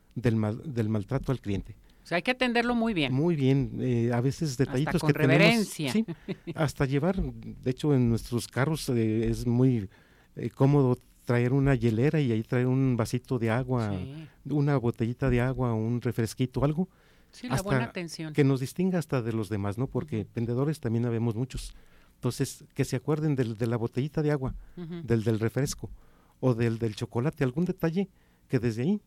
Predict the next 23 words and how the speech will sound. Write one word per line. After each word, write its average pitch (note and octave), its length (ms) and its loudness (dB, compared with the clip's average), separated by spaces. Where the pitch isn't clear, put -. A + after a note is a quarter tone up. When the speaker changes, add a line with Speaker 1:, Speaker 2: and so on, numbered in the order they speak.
Speaker 1:
aparte A2 420 -6
de A2+ 120 -4
la G#2+ 100 -2
buena A#2 240 -2
atención B2+ 440 -2
y A2+ 80 0
de G2 120 -4
la F#2+ 120 -4
buena A2+ 400 -2
orientación A2+ 560 -2
que - 100 -6
le D3+ 120 2
des, E3 200 -6
pues - 180 0
el A2+ 120 0
maltrato B2 580 -6
y A#2 260 -2
el A2+ 80 0
primer A#2+ 300 0
momento C3+ 380 0
de C#3 80 0
la C#3 120 0
verdad C#3 240 -2